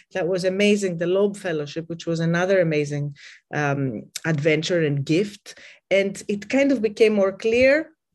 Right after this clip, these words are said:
uh, that this is what I really should be focusing on. So through a discussion with, um, Kathy Baughman-MacLeod, who is the director of the Arch Rock Resilience Center at the Atlantic Council,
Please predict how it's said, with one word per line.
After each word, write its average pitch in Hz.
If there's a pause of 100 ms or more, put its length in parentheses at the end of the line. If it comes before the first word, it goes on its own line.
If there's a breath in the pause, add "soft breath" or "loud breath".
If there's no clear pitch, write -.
uh, 185
that 185
this 208
is 208
what 196
I 190
really 196
should 190
be 180
focusing 254
on. 190 (260 loud breath)
So 202
through 277
a 320
discussion 233
with, 196 (260)
um, 170 (240)
Kathy 208
Baughman-MacLeod, 196
who 202
is 180
the 180
director 180
of 165
the 165 (260 loud breath)
Arch 180
Rock 175
Resilience 175
Center 175
at 170
the 165
Atlantic 165
Council, 180